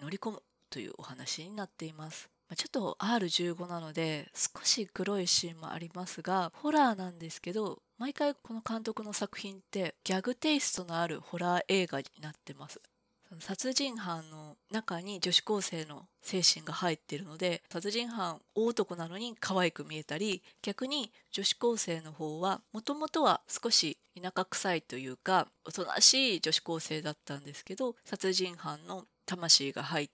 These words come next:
て、オールバックにして真っ赤な口紅をつけて、見た目からも明らかに変化があって、その女子高生の体をうまいこと利用して話が進む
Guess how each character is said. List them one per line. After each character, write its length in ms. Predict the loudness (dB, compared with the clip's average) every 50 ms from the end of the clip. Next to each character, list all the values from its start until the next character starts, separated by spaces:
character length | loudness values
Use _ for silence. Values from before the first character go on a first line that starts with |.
| _ _ _
て、 200 | 4 4 4 2 -6 _ _ _ _
オ 140 | -4 -2 0
ー 20 |
ル 100 | -2 2
バ 160 | 2 2 0
ッ 20 | 0 _
ク 140 | _ -6 -6
に 80 | -2 -2
し 80 | -4
て 240 | -2 0 -4 -4 -4 -8 _
真 120 | -6 -6
っ 40 | -2 0
赤 100 | 0 0
な 140 | 0 -2 -8 -8 _
口 220 | -4 -2 -2 -2
紅 240 | -2 -4 -6 -6 -10
を 80 | -2 -2
つ 100 | 0 0
け 100 | 0 -2
て、 180 | -2 -4 -6 -6 _ _ _ _ -16 -12
見 100 | -12 -6
た 180 | 0 0 2 2
目 120 | 2 -2
か 160 | 2 4 4
ら 140 | 4 4 4
も 220 | 2 -2 -8 -10 _ _ _ _ _ _ -20 -16 -10 -4
明 60 | -2
ら 80 | -2 -2
か 140 | -2 -6 -8
に 80 | -8 _
変 300 | -8 -8 -6 -8 -8 -8
化 160 | -8 -8 -8
が 180 | -6 -8 -8
あ 60 | -10 -12
っ 20 | -14 _ _ _
て、 220 | -2 -2 -2 -2 -4 _ _ _ _ _ _ -14
そ 140 | -12 -12
の 40 | -8
女 140 | -6 -2 0
子 100 | 0 2
高 220 | 2 2 0 0
生 160 | 0 -4 -6 -8
の 100 | -8 -12
体 400 | -8 -4 -4 -4 -2 -2 -4 -4
を 120 | -4 -6 _
う 120 | -12 -10 -6
ま 180 | -4 -2 -2
い 80 | -4 -6
こ 180 | _ -12 -10
と 220 | -6 -4 -4 -4 -4 -8 -18 -20 -20 -20 _ _
利 120 | -2 -2
用 180 | -2 -2 -4 -4
し 160 | -4 -4 -2
て 320 | -2 -4 -6 -6 -8 -10 _ _ _ _ _ _ _ _ _ _
話 380 | -6 -4 -4 -2 -2 -2 -2 -2
が 100 | -2 -2
進 300 | -2 -2 -2 -2 -2 -4
む 100 | -8